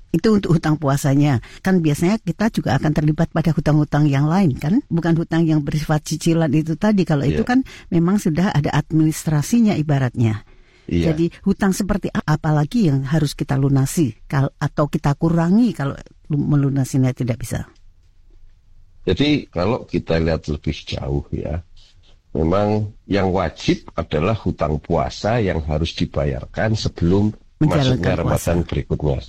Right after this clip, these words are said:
Speaker 2: Nah, hutangnya apa misalnya? Kalau kita tidak bisa membayar hutang, ya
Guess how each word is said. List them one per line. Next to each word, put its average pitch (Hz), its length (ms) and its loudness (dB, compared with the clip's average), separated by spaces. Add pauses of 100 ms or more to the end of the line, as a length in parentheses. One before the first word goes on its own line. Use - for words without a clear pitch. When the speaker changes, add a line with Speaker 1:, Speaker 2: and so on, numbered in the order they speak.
(200)
Speaker 2:
Nah, 57 400 -4 (640)
hutangnya 90 480 0 (160)
apa 123 240 0
misalnya? 76 720 -2
Kalau 78 160 0
kita 90 240 0
tidak 85 320 -4
bisa 82 160 -2
membayar 78 400 -2
hutang, 131 480 0
ya 65 320 -4